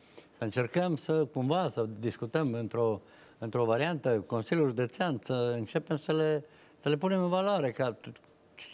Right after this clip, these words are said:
turiștii care vin în zona noastră, pe lângă minunăția munților Apuseni, a, a obiectivelor turistice care vor fi la Turda, Castru Roman, Mormântul lui Mia Viteazul și tot ce mai apare,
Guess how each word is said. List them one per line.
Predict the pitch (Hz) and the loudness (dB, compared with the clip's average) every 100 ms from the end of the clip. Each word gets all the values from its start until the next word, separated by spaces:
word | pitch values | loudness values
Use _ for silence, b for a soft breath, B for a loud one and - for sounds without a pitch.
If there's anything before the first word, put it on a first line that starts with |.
| - _ | -20 _
turiștii | - 156 165 - | 0 2 2 0
care | 123 139 135 | -2 0 0
vin | 147 143 | 0 0
în | 131 | 0
zona | 135 123 | 0 0
noastră, | 123 110 - - | -2 -2 -4 -12
pe | - | -2
lângă | 156 147 127 120 101 B B B | 0 2 2 2 0 B B B
minunăția | 117 117 120 113 - 135 | -4 0 0 0 2 0
munților | 117 131 120 113 110 | 0 -4 0 2 2
Apuseni, | 98 101 - 143 110 | 0 -4 -2 -2 -2
a, | 98 - B B | -6 -8 B B
a | - 101 | -2 0
obiectivelor | 104 104 104 147 143 123 | 0 0 0 2 2 2
turistice | - 135 113 104 | 0 -2 -2 -4
care | 107 | -2
vor | 101 101 | -2 -4
fi | 95 | -2
la | 127 107 | -2 0
Turda, | 135 107 98 | -2 -2 -4
Castru | 127 117 107 | -2 -2 0
Roman, | 107 113 127 104 92 90 | -2 0 0 -2 -4 -4
Mormântul | 98 107 120 110 | -4 -4 -4 -4
lui | 110 | -2
Mia | 120 123 | -2 -2
Viteazul | 107 135 127 98 - B B | -2 0 0 -4 -10 B B
și | - | -8
tot | - 120 | -4 -2
ce | 139 | 0
mai | 117 | 0
apare, | 90 95 107 131 | 0 0 0 0